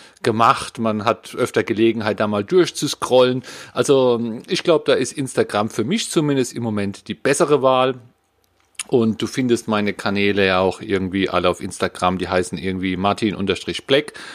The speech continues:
unterstrich und dann kommt entweder Konzertfotografie oder Pressefotografie oder was ich sonst noch so hab. Kannst ja mal gucken. Ja, und, äh, wenn du Instagram nicht so kennst, dann muss ich dir da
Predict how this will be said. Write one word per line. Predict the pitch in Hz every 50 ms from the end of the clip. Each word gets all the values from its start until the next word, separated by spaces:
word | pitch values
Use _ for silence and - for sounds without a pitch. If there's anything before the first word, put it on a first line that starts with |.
| - - -
unterstrich | 123 123 123 123 113 - - - 117 117 - - - -
und | 110 101
dann | 101 92 92 -
kommt | - - 95 95 92
entweder | 98 92 87 95 90 87
Konzertfotografie | - - 95 85 - - 98 101 - - 98 98 92 - 92 85 - - 95 92 92
oder | 90 - -
Pressefotografie | - - - 87 - - 87 - - 90 90 - - 85 80 - - 101 92 92 90 - - - - - - - - - - - - - - - - - - -
oder | 117 117 127 107 104
was | 98 92
ich | - -
sonst | - 120 123 117 - - -
noch | 110 92 - - - -
so | - 90 110 107 90
hab. | 80 80 - - -
Kannst | - - 107 101 - -
ja | 110 90
mal | 90 92 95
gucken. | 95 - - 90 - - - - _ _ _ _ - - - - - - - _ _
Ja, | - 113 95 85 - - - - _ _ _ _ _ _ -
und, | 143 139 131 123 117 110 104 - -
äh, | 113 104 98 92 95 95 90 - -
wenn | 110 120 131
du | 123 120 120 120
Instagram | 107 123 127 110 - - 107 - - 107 104 104 101 98 95 92 85 82 101 107 120
nicht | 151 - - -
so | - - - 180 175
kennst, | 170 - - 180 180 190 208 202 - - - - -
dann | 127 107 107
muss | 110 113 120 117 -
ich | 110 -
dir | - 117 104 92
da | - 98 95 98 101 101 101 98 87 87